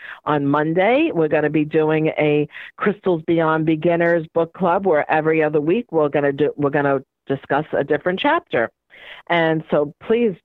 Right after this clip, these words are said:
uh, join that book club online. And I'm on Instagram. And so there's all different ways to find me. Or come to South Florida and come to the Crystal Garden. You can meet me in person. <laughs>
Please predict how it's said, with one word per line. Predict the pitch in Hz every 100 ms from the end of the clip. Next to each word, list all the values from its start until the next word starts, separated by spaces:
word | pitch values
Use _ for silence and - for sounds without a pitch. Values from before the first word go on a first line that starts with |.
| -
uh, | 156 147 113
join | 143 156 180 202
that | 185 151 104 - _ -
book | 156 156
club | 170 147
online. | 147 139 139 135 139 160 214
And | 226 240
I'm | 269
on | 269 226
Instagram. | 175 - 156 160 156 165
And | 170 165
so | 202
there's | 190
all | 180 214 262
different | 254 226 190
ways | 170 196 294 -
to | 180
find | 151 139 139
me. | 160 214 - - - -
Or | 190 233 269
come | 254 220 269
to | - 294
South | 262 240 240
Florida | - 190 269 320 320 175 165 220 - - -
and | 269 269
come | 233 285
to | 277 311
the | 311
Crystal | 320 - 359
Garden. | 349 403 480 359
You | 240
can | 254
meet | 269 277
me | 294
in | 302
person. | - - 427 - 403 185
<laughs> | 208